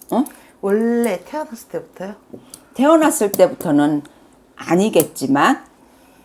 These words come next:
Speaker 1: 뱃속에서, 엄마 뱃속에서 나왔을 때부터는 이미, 어? 한 손에는 방울과 한 손에는 부채와 지니고 살으라는 사주인데,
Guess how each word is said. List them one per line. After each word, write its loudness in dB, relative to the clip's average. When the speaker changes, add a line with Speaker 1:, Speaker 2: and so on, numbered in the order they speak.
Speaker 1:
뱃속에서, 2
엄마 0
뱃속에서 0
나왔을 -2
때부터는 -6
이미, 0
어? -4
한 -4
손에는 -4
방울과 -8
한 -2
손에는 -4
부채와 -8
지니고 -2
살으라는 -4
사주인데, -2